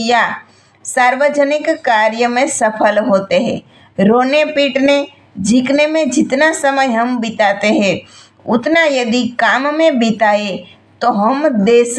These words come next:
की ओर अपनी काया पलट सकते हैं. કાયા પલટ એટલે કે બહુત બડા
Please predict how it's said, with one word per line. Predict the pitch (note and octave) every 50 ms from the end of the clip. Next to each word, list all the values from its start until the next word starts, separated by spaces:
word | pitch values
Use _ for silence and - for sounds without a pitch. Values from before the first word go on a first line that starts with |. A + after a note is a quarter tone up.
| B3+ - C#4
की | D#4 D#4+ E4 - -
ओर | B3+ C4 C#4 - - - A3
अपनी | A3 A3 A3+ A#3+ B3 C4 C#4 - - -
काया | - G#3 G3 G#3+ A#3+ B3+ C4+ C#4 D4+ D4+ D4+
पलट | - A#3 A3+ A3+ A3+ A3+ A3+ - -
सकते | - - G#3 G3+ - - - G#3
हैं. | A3+ D4+ G#3 G3 -
કાયા | - G3 G#3+ A3+ B3 B3 B3
પલટ | - A3 A3+ A3+ -
એટલે | G#3+ G#3 A3 A3
કે | A3 A3+ A3+ A3
બહુત | G#3 G3+ G#3+ B3+ C4+ C4+ C#4 C4+
બડા | A#3 G#3+ G3+ G#3+ A3